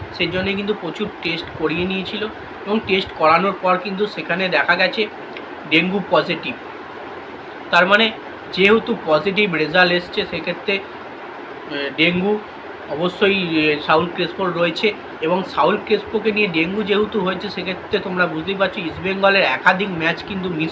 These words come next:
করতে চলেছে সাউল ক্রেসপো এবং মোহনবাগান, এই ইস্টবেঙ্গলের মিডফিল্ডে সাউল ক্রেসপোর মতো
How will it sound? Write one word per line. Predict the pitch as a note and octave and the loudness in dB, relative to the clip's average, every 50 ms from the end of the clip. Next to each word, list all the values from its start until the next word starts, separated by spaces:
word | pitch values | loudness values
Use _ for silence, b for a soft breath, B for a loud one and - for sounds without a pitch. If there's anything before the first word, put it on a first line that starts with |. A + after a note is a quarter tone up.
| - - | -4 -6
করতে | G3 F3 - - F3 | -6 -6 -4 -6 -4
চলেছে | E3 F3 E3+ E3+ F3 E3+ A3 G#3+ G#3 B B B B B - - | -4 -2 -2 -2 0 4 4 4 4 B B B B B -4 4
সাউল | - E3+ E3 F3+ F3+ | 6 8 8 8 6
ক্রেসপো | F3+ A3 F#3+ F#3 - A3+ G3+ | 2 0 0 2 0 2 4
এবং | F#3 F3+ F3+ F3 | 4 4 4 2
মোহনবাগান, | D#3+ D#3 D#3 E3+ F#3 F#3+ F#3+ F#3 F#3+ F#3+ F#3+ E3 | 0 0 0 0 0 2 4 4 4 4 4 4
এই | E3+ D#3+ D#3 D#3 | 4 2 2 2
ইস্টবেঙ্গলের | D#3 - E3+ E3+ F#3 F#3 F#3+ G3 G3 G3 G3 F#3 | -2 -4 -4 -2 -2 2 4 4 6 6 4 2
মিডফিল্ডে | E3+ E3 E3+ - - - G3+ F#3+ F#3+ F#3+ | 0 -4 -6 -6 -6 -6 -4 -4 -4 -4
সাউল | F3+ - D3+ D#3 E3+ F3 | -2 0 0 0 0 -2
ক্রেসপোর | F3+ F#3+ F3 - - G3 | -4 -8 -6 -6 -6 -6
মতো | F3+ F3+ F3+ F3+ | -4 -6 -6 -6